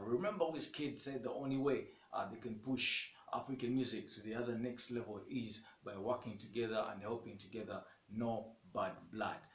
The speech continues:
Now, I'll play for you some interview right here that, uh, uh, Skels took, uh, some time back with the media. He was very sharp. He knew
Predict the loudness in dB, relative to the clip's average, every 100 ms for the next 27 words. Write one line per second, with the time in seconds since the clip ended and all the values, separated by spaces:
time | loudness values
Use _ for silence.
0 | -6 6 6 6 -4 -2 0 6 8 8
1 | 4 -2 -4 -2 2 0 2 2 2 0
2 | 0 0 0 0 2 2 4 4 4 4
3 | 4 4 0 -2 -2 0 -2 -8 _ _
4 | _ _ _ -4 -4 -2 0 0 2 2
5 | 2 2 -2 -6 -6 -8 -10 -2 -2 0
6 | 0 0 2 2 2 0 -2 -2 -14 -20
7 | -8 2 2 2 -4 -4 -4 -6 -8 -12
8 | -6 4 6 6 2 -2 2 4 4 2
9 | -2 0 2 2 0